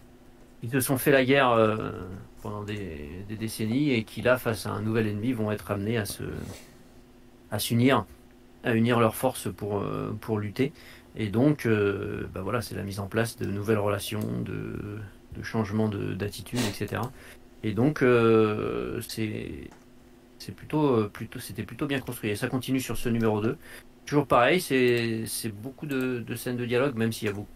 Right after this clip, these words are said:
il y a de l'action aussi, hein. Mais, euh, voilà, des scènes qui, qui présentent l'univers et les traditions des, des personnages, comment, comment se nouent et se dénouent leurs, euh, leurs relations.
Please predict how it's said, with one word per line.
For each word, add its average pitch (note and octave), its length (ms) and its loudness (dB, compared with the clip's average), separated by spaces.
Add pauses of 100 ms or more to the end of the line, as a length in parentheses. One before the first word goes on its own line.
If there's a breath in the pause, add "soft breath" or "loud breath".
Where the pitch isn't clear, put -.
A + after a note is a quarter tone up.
il A2+ 60 -8
y G#2+ 60 -4
a G2 40 -4
de F#2+ 60 -8
l'action G#2 300 -6
aussi, C#3+ 200 -4
hein. A#2+ 140 -2 (400 loud breath)
Mais, A2 300 0
euh, - 500 -4
voilà, A#2+ 220 2
des G#2+ 100 -4
scènes C3 380 2
qui, A#2+ 260 -4
qui C3 160 0
présentent C3 400 4
l'univers C3 480 6
et B2+ 80 4
les A2+ 460 0 (500)
traditions A2+ 520 -4
des, A2 260 0
des G#2+ 100 -4
personnages, A2+ 760 0 (120)
comment, G#2+ 420 0 (320 loud breath)
comment A2+ 240 0
se A#2+ 140 -2
nouent A#2+ 280 4
et A2 60 4
se A2+ 120 -2
dénouent A#2 340 2
leurs, G#2 240 6
euh, A2 440 -2
leurs A2 200 0
relations. A2 400 2